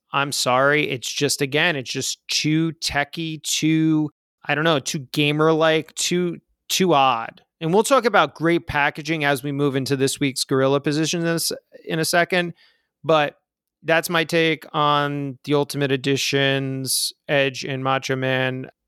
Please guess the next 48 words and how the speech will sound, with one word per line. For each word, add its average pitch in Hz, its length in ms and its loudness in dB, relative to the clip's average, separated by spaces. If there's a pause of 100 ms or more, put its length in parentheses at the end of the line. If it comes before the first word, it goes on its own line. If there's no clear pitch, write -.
Edge 143 180 0
is 131 140 0
a 135 60 0
no-brainer. 131 720 0
You 135 120 -4
may 135 160 0
even 127 160 -2
have 127 180 -4
to - 80 -8
get 123 240 -4
two. 131 520 0 (280)
I 151 60 2
don't 185 340 2
know, 175 280 4
though, 156 640 4 (320)
if 156 180 0
I 147 120 4
would 143 140 -2
choose 143 280 -2
between 135 440 -4
this 143 240 2
Edge 139 460 0
and 139 200 -6
the 131 80 -2
regular 139 520 2
Elite 156 300 0
version. 165 460 0
I 147 100 0
actually 151 320 0
like 143 260 0
both 131 220 0
of 156 60 2
them, 156 180 2
and 143 80 0
I 135 60 0
think 135 200 -4
you 135 60 -2
can 127 140 -4
have 127 180 -2
them 123 160 -6
both 120 240 -2
in 120 80 -6
your 120 100 -4
collection. 120 520 -6
So - 140 -4
I 127 120 2
would 127 160 -2
get 127 160 -6